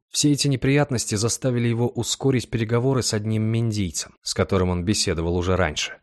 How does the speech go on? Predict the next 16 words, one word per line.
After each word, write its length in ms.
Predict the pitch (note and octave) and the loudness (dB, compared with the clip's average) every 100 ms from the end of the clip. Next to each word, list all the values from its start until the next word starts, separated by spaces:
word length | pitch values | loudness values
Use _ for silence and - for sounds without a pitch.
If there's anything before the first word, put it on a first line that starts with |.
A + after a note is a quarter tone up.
| _ _ - | _ _ -4
Мендиец 580 | G#2 A2 A2 C#3+ G2+ - | 2 4 4 2 0 -2
показал 420 | G#2+ A#2 A2+ B2 | -4 -2 0 0
Поллоку 500 | - B2+ A#2+ A2+ A#2 | 0 0 0 0 0
маленький 540 | A#2 B2 A#2 A2 G#2+ | 2 2 2 0 0
железный 480 | G#2+ G#2 A2 F#2+ G#2 | 0 2 2 2 0
кинжал 560 | - A2 G#2+ C3+ F#2 - - | 2 0 2 2 2 -2 -2
и 100 | A2+ | 2
наглядно 480 | A#2+ B2 B2 A#2 F#2+ | 2 4 2 2 0
продемонстрировал, 920 | G2 F#2+ G#2+ G#2+ C#3 C3 G2 D#2+ - _ | -2 0 0 0 -2 0 0 -2 -8 _
как 280 | - C3 - | -2 0 0
его 200 | G2 F#2 | 0 2
вонзают 480 | F#2 F#2 G#2 G#2 F2 | 2 0 0 0 0
в 80 | - | -2
шею 340 | - C#3 F2+ | 0 2 0
такими 420 | - A2 - D3+ | 0 -4 0 0
приёмами, 600 | G#2 F#2 F#2 F2 E2 D#2 | 2 2 4 2 0 -4